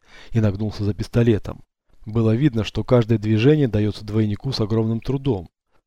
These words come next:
словно не всё в его организме функционировало должным образом, словно что-то всерьёз разладилось.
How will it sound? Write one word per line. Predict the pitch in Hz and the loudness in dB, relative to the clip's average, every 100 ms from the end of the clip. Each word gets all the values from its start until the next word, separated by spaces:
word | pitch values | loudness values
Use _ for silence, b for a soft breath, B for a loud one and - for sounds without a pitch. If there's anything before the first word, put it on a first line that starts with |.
| - | -14
словно | - 120 120 | -4 0 2
не | 120 | 2
всё | 120 - 139 | 0 2 2
в | |
его | 120 110 110 | 4 2 2
организме | 101 113 135 147 139 | 2 2 2 0 -4
функционировало | - 107 - 107 131 135 113 | -4 -4 -2 2 4 4 2
должным | 101 113 107 123 | 0 -2 0 0
образом, | 143 131 98 87 - - - _ _ | 0 -2 -4 -6 -12 -14 -20 _ _
словно | - 123 120 117 | -4 0 2 0
что-то | - 160 - | 0 -2 -2
всерьёз | - 113 110 123 | -2 0 2 2
разладилось. | 127 131 156 143 98 90 87 | 2 0 0 0 -2 -8 -14